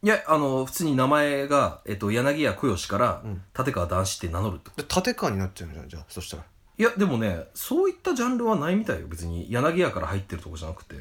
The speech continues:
Speaker 2: それ、柳家の名前を継ぐんじゃないの？
Speaker 1: いや、継いでないね。立川談志。
Speaker 2: へー、
Speaker 1: うん。
Speaker 2: 意外だな。
Speaker 1: そう。
Speaker 2: 意外だなっていうか、
Speaker 1: うん。
Speaker 2: そうなんだ。
Speaker 1: そうそうそう。で、えっと、その三年後、
Speaker 2: うん。
Speaker 1: 要は三十だよね。
Speaker 2: うん。
Speaker 1: 三十の時に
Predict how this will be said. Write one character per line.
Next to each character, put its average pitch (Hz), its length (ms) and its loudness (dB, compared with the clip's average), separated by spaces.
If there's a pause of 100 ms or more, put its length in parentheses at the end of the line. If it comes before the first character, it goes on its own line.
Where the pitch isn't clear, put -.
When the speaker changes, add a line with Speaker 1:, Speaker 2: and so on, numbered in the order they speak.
(340)
Speaker 2:
そ 220 100 0
れ、 208 80 0
柳 214 260 0
家 269 120 -2
の 120 80 -2
名 104 100 -4
前 123 160 -2
を 127 60 -6
継 - 160 -6
ぐ 170 100 -2
ん 143 40 -4
じ 98 60 -8
ゃ 90 40 -4
な 110 100 -2
い 90 80 -6
の？ 98 80 -10 (400)
Speaker 1:
い 147 60 2
や、 147 100 4 (300)
継 - 160 -6
い 147 80 -4
で 131 60 -4
な 120 120 -2
い 78 80 -6
ね。 71 160 -12 (320)
立 143 160 -2
川 85 180 -2
談 82 200 -4
志。 - 240 -10 (400)
Speaker 2:
へ 135 600 -2
ー、 - 20 -6
Speaker 1:
う - 20 -4
ん。 95 40 -4
Speaker 2:
意 95 40 -6
外 123 240 -4
だ 120 100 -6
な。 104 220 -6
Speaker 1:
そ - 280 -8 (300)
う。 104 40 -6
Speaker 2:
意 107 40 -4
外 156 180 0
だ 170 120 -2
な 160 100 -4
っ - 60 -10
て - 80 -6
い 98 40 -2
う - 40 -6
か、 92 60 -8
Speaker 1:
う - 340 -10
ん。 78 80 -8
Speaker 2:
そ 190 160 -4
う 165 80 0
な 95 80 -4
ん 85 100 -10
だ。 - 160 -12
Speaker 1:
そ - 200 -10
う - 40 -10
そ - 160 -18
う - 20 -20
そ - 140 -20 (800)
う。 - 20 -10
で、 151 300 -2 (400)
え 117 60 -6
っ 104 40 -6
と、 95 460 -4
そ - 340 -6
の 196 100 4
三 175 240 2
年 165 160 0
後、 170 260 -4
Speaker 2:
う 123 60 -4
ん。 95 260 -4
Speaker 1:
要 143 120 2
は 95 80 0
三 170 240 2
十 95 140 -4
だ 76 60 -12
よ 78 60 -10
ね。 104 220 -8
Speaker 2:
う 113 60 -4
ん。 90 200 -4 (300)
Speaker 1:
三 208 300 2
十 160 180 -2
の 117 80 -2
時 120 220 -4
に 147 360 0